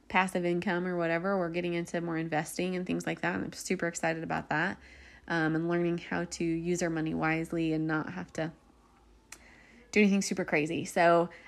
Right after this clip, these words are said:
I'm excited about that next part of the journey. Um, I'm excited about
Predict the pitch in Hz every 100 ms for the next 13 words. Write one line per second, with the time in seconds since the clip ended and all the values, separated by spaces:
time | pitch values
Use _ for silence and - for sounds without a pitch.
0 | - 190 196 214 214 254 214 175 165 -
1 | 190 - 196 185 185 185 180 175 175 180
2 | 190 175 175 170 170 175 175 - 180 175
3 | 185 185 175 170 170